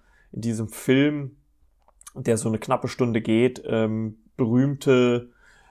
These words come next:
äh, vorwiegend, glaub ich, amerikanische Mountainbiker, die, äh, in verschiedenen Teilen, ähm, der Erde,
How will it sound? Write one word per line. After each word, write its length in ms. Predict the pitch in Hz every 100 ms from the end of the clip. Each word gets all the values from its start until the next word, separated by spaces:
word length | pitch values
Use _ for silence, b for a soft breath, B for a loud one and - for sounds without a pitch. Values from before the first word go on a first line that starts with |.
| b -
äh, 360 | 107 107 107
vorwiegend, 460 | 107 117 113 110 107
glaub 220 | 120 110
ich, 140 | 110 -
amerikanische 800 | 107 107 - 107 139 135 123 120
Mountainbiker, 960 | 120 104 117 - 110 113 110 113 110 B B B B _
die, 400 | - 104 107 110
äh, 320 | 120 110 -
in 160 | 117
verschiedenen 580 | 110 113 - 113 120 107
Teilen, 600 | - 110 110 113 113 110 -
ähm, 760 | - 101 117 107 107 117 101 120
der 120 | 113
Erde, 600 | - 110 110 117 110 107